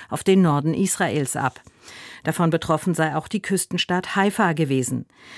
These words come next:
Die Vereinigten Arabischen Emirate, Saudi-Arabien und Kuwait meldeten erneut, Dutzende Raketen, Marschflugkörper und Drohnen abgefangen zu haben.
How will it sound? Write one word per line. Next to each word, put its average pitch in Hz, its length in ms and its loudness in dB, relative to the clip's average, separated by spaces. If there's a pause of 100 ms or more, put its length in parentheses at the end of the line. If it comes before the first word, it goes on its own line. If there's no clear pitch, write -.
(180)
Die 190 100 2
Vereinigten 208 520 2
Arabischen 196 560 2
Emirate, 185 720 2
Saudi-Arabien 175 960 2
und 151 180 -4
Kuwait 160 600 0
meldeten 160 440 0
erneut, 156 680 -2
Dutzende 185 500 0
Raketen, 196 680 -2
Marschflugkörper 160 960 -2
und 175 160 -2
Drohnen 175 460 4
abgefangen 143 640 -2
zu 147 200 -2
haben. 135 300 0